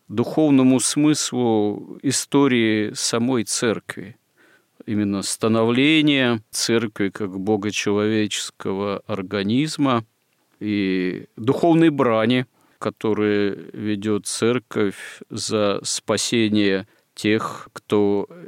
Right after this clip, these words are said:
и является её богочеловеческим телом,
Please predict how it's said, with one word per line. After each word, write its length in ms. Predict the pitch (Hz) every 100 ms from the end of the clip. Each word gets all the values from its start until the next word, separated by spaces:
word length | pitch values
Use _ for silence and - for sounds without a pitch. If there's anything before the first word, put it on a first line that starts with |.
| - -
и 80 | 107
является 1400 | 101 98 95 98 107 120 107 95 - - 101 92 87 90
её 640 | - 101 98 95 107 104 78
богочеловеческим 2250 | 90 107 95 98 95 - - 104 95 95 98 95 - - - - - 92 87 87 90 92
телом, 640 | - 110 98 85 80 95